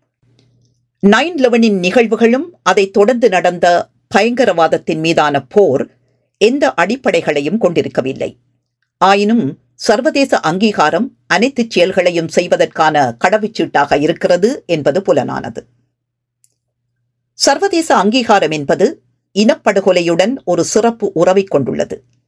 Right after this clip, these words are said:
இதை விளங்கிக் கொள்ள அறநெறி, சட்டபூர்வத்தன்மை மற்றும்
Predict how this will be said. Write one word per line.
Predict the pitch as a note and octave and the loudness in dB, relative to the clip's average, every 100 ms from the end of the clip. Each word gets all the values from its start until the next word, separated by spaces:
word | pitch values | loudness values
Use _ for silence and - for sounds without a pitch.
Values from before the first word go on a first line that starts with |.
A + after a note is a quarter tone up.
| _ _ _ _ _ _ _ | _ _ _ _ _ _ _
இதை | C4 C#4 C4 | 0 2 2
விளங்கிக் | G3 A#3 C#4 - | 0 0 -2 -2
கொள்ள | G3 F3 F3+ C3 - - | -2 0 0 0 -6 -2
அறநெறி, | F3+ A3+ G#3+ E3 F3+ A#3 _ _ | 0 2 2 0 -2 -6 _ _
சட்டபூர்வத்தன்மை | - G3 B3 A#3 F#3 D3 - C#3+ D#3+ E3+ A3+ - _ _ - | -4 -2 -2 0 0 0 0 -2 0 -2 -4 -8 _ _ -4
மற்றும் | G3 G3 G3 | -2 0 -2